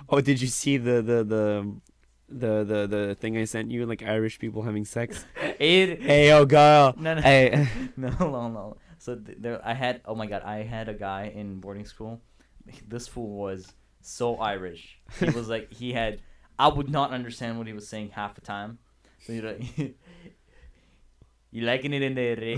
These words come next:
Speaker 2: No, no, that's
Speaker 1: Like
Speaker 2: Indian. That's Indian. Hold on.
Speaker 1: <laughs>
Speaker 2: How do,
Speaker 1: Let me put it in.
Speaker 2: No, that's, that's, in-, that's
Speaker 1: That's
Speaker 2: still
Speaker 1: Indian.
Speaker 2: Indian. Fuck. I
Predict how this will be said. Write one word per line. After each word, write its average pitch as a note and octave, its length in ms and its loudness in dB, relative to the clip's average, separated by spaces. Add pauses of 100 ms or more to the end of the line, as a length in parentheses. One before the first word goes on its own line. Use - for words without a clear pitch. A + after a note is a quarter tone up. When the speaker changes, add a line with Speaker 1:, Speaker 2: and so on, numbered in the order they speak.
(100)
Speaker 2:
No, D#3+ 260 2 (100)
no, G2 120 -10
that's F#2+ 60 -12
Speaker 1:
Like G#2 260 0
Speaker 2:
Indian. A#2+ 280 -4
That's G#2 160 -8
Indian. F2+ 300 -16
Hold - 320 0
on. F3 140 2
Speaker 1:
<laughs> - 40 -12
Speaker 2:
How G#2 80 -6
do, A#2+ 600 -4 (840)
Speaker 1:
Let G#2+ 100 -8
me A2 80 -4
put G2 240 -8
it A2+ 140 -20
in. A#2 420 -4
Speaker 2:
No, F#2+ 200 -6
that's, F#2 320 -20 (240)
that's, - 160 -20
in-, - 140 -20
that's - 0 -
Speaker 1:
That's F2+ 140 -12
Speaker 2:
still F#2+ 120 -10
Speaker 1:
Indian. F2+ 180 -6
Speaker 2:
Indian. F2 220 -14 (840)
Fuck. F#2 280 -14 (200)
I F2+ 100 -18